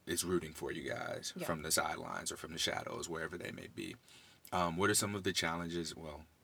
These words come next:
Speaker 1: other challenges that you may be facing that we haven't discussed, or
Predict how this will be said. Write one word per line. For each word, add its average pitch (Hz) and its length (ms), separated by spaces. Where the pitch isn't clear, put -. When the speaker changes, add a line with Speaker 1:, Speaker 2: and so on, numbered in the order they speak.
Speaker 1:
other 87 280
challenges 78 560
that 80 140
you 87 80
may 80 120
be 78 100
facing 80 380
that 80 120
we 80 260
haven't 101 300
discussed, 80 640
or 80 340